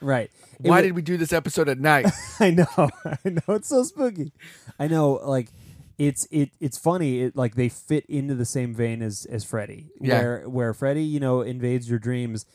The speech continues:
Speaker 1: These little things, they are not a threat to you when you are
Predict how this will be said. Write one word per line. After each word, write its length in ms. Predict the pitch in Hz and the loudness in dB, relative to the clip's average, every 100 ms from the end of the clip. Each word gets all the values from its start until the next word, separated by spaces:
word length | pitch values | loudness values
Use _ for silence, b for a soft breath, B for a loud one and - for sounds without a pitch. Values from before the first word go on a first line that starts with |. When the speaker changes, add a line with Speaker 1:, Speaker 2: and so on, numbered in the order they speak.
| b b | b b
Speaker 1:
These 240 | 127 135 143 | -4 -2 0
little 200 | 147 127 | 0 0
things, 560 | - 147 139 123 107 _ _ _ _ _ | -2 -4 -4 -8 -10 _ _ _ _ _
they 200 | 135 143 | -2 0
are 100 | 160 | 0
not 260 | 151 156 180 | 0 -2 -2
a 60 | |
threat 380 | 170 - 156 - | -4 -4 -6 -6
to 120 | - 196 | -8 -2
you 200 | 151 123 | 0 0
when 280 | 113 123 | 0 -2
you 260 | 123 123 127 | 0 0 0
are 440 | 120 123 120 117 | 0 0 0 -4